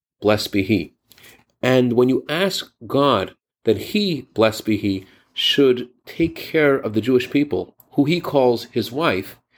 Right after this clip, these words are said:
to fulfill their heart's desires for good, so it's known that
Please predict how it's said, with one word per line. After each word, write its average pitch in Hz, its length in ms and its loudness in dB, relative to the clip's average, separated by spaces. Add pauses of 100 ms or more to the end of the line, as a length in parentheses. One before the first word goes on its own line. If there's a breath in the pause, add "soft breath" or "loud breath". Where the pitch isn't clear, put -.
(420 soft breath)
to 151 240 2
fulfill 160 600 -2
their 147 460 0
heart's 151 380 -4
desires 131 560 -2
for - 260 -4
good, 120 360 2 (600 soft breath)
so - 220 0
it's 131 160 0
known 156 520 0 (640)
that 131 640 -4